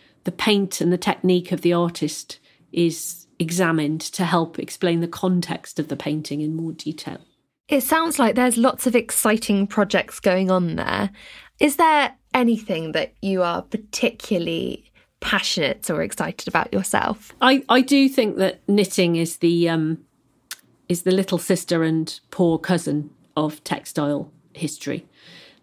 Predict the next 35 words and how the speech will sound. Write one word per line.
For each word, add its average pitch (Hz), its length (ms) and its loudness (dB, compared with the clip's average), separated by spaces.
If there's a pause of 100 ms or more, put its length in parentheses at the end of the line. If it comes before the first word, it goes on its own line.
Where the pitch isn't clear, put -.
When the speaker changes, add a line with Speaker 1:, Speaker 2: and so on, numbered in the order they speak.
(120)
Speaker 1:
um, 175 220 2
which 208 200 0
is 226 140 4
ironic 220 420 4
because 196 260 0
knitting 240 320 4
is 190 120 0
a 196 60 0
very 202 200 4
recent 196 720 0 (300)
technique. 151 480 -2
It, - 180 -2
it 196 140 0
doesn't 233 400 2
go 160 160 2
back 151 220 -2
thousands 160 580 -2
and 156 160 -2
thousands 156 540 -4
of 139 120 -8
years. 156 240 0
It's, - 160 -6
there's 180 300 -2
no 214 240 2
evidence 175 480 -2
of 160 140 -4
it - 80 -4
in 165 100 0
the 160 140 0
ancient 156 380 -4
world. 151 440 -2 (480)
There 202 160 2
are 214 100 2
types 247 460 0
of 190 340 -2